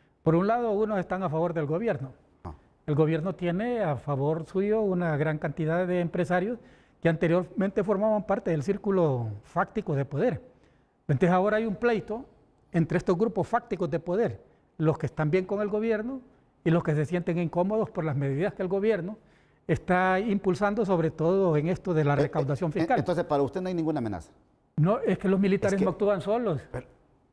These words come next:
Speaker 1: Más si atrás de ellos.
Speaker 2: ¿Y quién los impulsa?
Speaker 1: Los impulsan los grupos fácticos de poder cuando se sienten incómodos, pero da la co-, da la casualidad que en este gobierno,
Speaker 2: Ajá.
Speaker 1: Ramón, esos grupos fácticos están controlados, son socios del gobierno.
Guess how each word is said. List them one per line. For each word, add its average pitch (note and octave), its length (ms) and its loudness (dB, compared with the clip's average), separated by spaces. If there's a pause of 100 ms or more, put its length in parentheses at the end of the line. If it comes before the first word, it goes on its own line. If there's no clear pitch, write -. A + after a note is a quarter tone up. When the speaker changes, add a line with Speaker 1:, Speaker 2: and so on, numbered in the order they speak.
(360)
Speaker 1:
Más F3 160 -2
si F#3 220 4
atrás F3+ 380 0
de A3+ 240 2
ellos. D3+ 400 -2
Speaker 2:
¿Y C#3+ 100 -6
quién A#2 200 -4
los G#2+ 140 -4
impulsa? G2+ 340 -8 (340)
Speaker 1:
Los D#3 300 2
impulsan E3 460 0
los D#3 120 0
grupos D#3 360 -2
fácticos F#3+ 460 -4
de F#3 100 -2
poder G#3 360 0
cuando D3+ 260 0
se D3+ 100 2
sienten F3+ 360 -2
incómodos, G3 720 0 (380)
pero E3 200 2
da E3+ 300 0
la F#3+ 120 2
co-, G#3 220 -2
da F#3 160 0
la G3+ 120 2
casualidad G3+ 380 0
que E3+ 100 -4
en D#3+ 60 -2
este G#3+ 200 -2
gobierno, G#3+ 760 -2
Speaker 2:
Ajá. B2+ 340 -8 (200)
Speaker 1:
Ramón, F3 440 2 (460)
esos E3 240 2
grupos F3+ 300 0
fácticos D#3 560 -4 (140)
están D#3 280 -4
controlados, E3 560 0
son E3 160 -2
socios F#3+ 340 -2
del E3+ 120 -4
gobierno. F3+ 440 -4